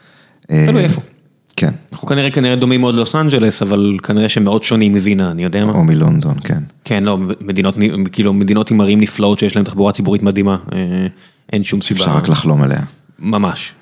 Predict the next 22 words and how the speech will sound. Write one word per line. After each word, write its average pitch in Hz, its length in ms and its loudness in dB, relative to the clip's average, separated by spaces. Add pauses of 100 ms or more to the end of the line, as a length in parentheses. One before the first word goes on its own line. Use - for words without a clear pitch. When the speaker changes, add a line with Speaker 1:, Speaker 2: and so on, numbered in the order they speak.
(120)
Speaker 2:
אה, 76 120 2
Speaker 1:
ממש. 76 220 4 (580)
Speaker 2:
אז, 80 340 0
אה, - 160 0
אני 85 100 4
חושב 82 160 0
שאין 101 260 0
עוד 104 120 2
דרך 92 260 2
למדוד 82 300 2
את 87 80 0
זה. 117 220 4 (280)
אה, 90 40 4 (560)
אני 78 120 4
בטוח - 300 0
שספוטיפיי 85 840 0
תהיה 82 240 0
לו 80 360 4
השפעה 73 360 0
בישראל, 80 580 0
אבל, 80 300 2
אה, 76 120 4